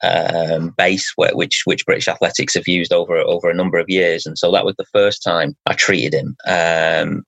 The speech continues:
and then the last couple of years, obviously, um, I've been to Ethiopia a couple of times to work for when he's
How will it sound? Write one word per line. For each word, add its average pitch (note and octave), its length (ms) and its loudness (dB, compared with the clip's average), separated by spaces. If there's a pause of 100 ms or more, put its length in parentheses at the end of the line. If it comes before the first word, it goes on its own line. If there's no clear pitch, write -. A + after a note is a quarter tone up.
and F2 300 0
then E2+ 500 0
the F2+ 80 -2
last - 180 2
couple - 160 -2
of F2+ 80 -2
years, F2+ 180 2
obviously, E2+ 720 0 (140)
um, E2+ 260 0
I've E2+ 120 -4
been F2+ 100 2
to F2+ 140 -2
Ethiopia F2+ 460 0
a E2+ 60 0
couple F#2 220 -2
of - 80 -4
times E2+ 320 0
to F2 120 -2
work D#2+ 220 2
for F#2 120 -2
when E2 160 0
he's E2+ 140 -4